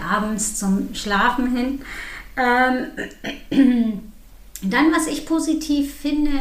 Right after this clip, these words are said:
ist, dass, äh, du eben, äh, selbst die Möglichkeit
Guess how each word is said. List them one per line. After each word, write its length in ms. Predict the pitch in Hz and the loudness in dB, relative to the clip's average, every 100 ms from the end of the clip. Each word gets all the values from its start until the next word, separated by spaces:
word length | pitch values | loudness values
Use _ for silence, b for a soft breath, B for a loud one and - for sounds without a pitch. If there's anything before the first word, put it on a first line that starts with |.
| 285 - 285 | 0 -2 -4
ist, 280 | 277 - - | -4 -4 -4
dass, 460 | 247 247 240 - | -2 0 0 -2
äh, 260 | 254 233 233 233 B B B B B | -4 -4 -2 -4 B B B B B
du 120 | 240 247 | -2 0
eben, 360 | 254 254 240 | 4 4 4
äh, 40 | 240 240 226 226 220 - - - - - | 2 2 4 4 2 -2 -4 -6 -12 -10
selbst 760 | 240 226 220 254 - - - - | -4 -2 0 0 -2 -6 -8 -4
die 120 | 220 | -2
Möglichkeit 1040 | 202 214 262 262 208 185 - 185 - 143 | 0 0 -2 -2 -6 -6 -8 -10 -8 -6